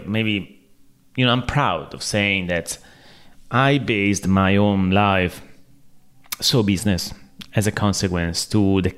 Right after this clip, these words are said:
the principle of giving. And I give, I give because I'm spending so much time in this podcast.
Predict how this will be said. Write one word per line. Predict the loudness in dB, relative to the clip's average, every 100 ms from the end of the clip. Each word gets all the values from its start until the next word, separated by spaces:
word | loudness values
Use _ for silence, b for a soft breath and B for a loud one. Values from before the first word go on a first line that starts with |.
| -8 -8
the |
principle | -4 2 2 2 2 2 2
of | 2 2 -2 -8 -20 -20 -20 -20 -20 -20 -20 _ -20 -10
giving. | 0 0 0 -10 -16 B B B B B B B -2
And | 0
I | 0
give, | 2 0 0 -2
I | -2
give | 0 0 0
because | -2 0
I'm | -2
spending | 0 2 2
so | 2 0
much | 0 0
time | 0 2 0
in | 2 2
this | 2
podcast. | 2 0 0 0 -2 -2 -4 -6